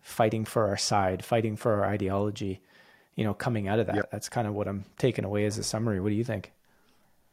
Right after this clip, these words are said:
Speaker 2: A hundred percent, Joe. I was just, you know, laughing because I, I have faith in us. Like, I, I feel like we, we're capable of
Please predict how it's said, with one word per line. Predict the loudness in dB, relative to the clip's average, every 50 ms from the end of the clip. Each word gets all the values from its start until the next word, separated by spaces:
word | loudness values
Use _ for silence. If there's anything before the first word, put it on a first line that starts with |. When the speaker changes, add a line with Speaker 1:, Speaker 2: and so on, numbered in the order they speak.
| _ _
Speaker 2:
A | 0 2 4
hundred | 6 6 6 6
percent, | 4 4 4 4 4 4
Joe. | 4 2 2
I | 2
was | 0 0
just, | -2 -6 -6 -4 -2
you | -2
know, | 0 0
laughing | 2 4 4 4 2 0 -2
because | 0 0 0 2
I, | 2 2 2 0 4
I | 4 6
have | 8 8 6 6
faith | 6 4 6 6 4
in | 2 0 0
us. | -2 -4 -2 0
Like, | 4 6
I, | 6 6 6
I | 4
feel | 2 4 6
like | 6 6 6 4
we, | 2 2 2 2 0 -4 -8 _ -20 -20 -6 2
we're | 4 4 4
capable | 6 6 6 6 6 6 6 8 10 10 10
of | 8 6 2 -4 -12 -18